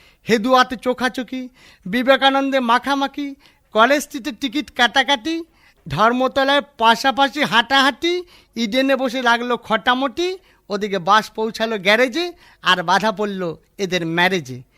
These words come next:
এই কলকাতা শহরে মশাই ভালোবাসা পাবেন না, কিন্তু ভ্যারাইটি টাইপের ভালোবাসা দেখতে পাবেন। এখানে আট থেকে আশি মশাই সবাই বলে ভালোবাসি। যেমন জ্ঞানী প্রেম, জ্ঞানীরা কয়,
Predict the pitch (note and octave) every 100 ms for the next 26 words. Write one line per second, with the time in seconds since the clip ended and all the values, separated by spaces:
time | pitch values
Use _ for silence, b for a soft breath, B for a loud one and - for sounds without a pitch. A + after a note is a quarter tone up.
0 | b b _ G3+ A3+ A3+ G#3 G#3 G#3+ A3
1 | - G#3+ A3+ A#3 A3 - D#3 C3+ b b
2 | _ C3+ G3 B3+ G#3+ A3+ - D#4 D4 A#3+
3 | A3+ F3 C#3 - b b - D#4 E4 -
4 | F#3+ C#3 _ _ - C3+ G3 A#3+ C#4 D#4
5 | B3+ C4 C4 G#3+ A#2+ G3 A3+ A3+ B3 B3
6 | D4 A#3+ - B3 F#3 D#3+ C#3+ C#3+ b b
7 | b - F#3+ A3 G#3+ - G3 A3+ A#3+ -
8 | C4+ A#3 G#3 G#3 - E3+ C#3+ b b -
9 | A3 B3+ B3 - B3 B3 C4 C#4+ C#4+ C4+
10 | G#3+ A3+ G#3+ G3 - D#3 D3+ b b -
11 | D#3 G3+ G3+ F3 F#3+ F#3 F#3+ F3 F#3+ G3+
12 | A3 - E3 F3+ F#3 F3+ E3+ E3+ F3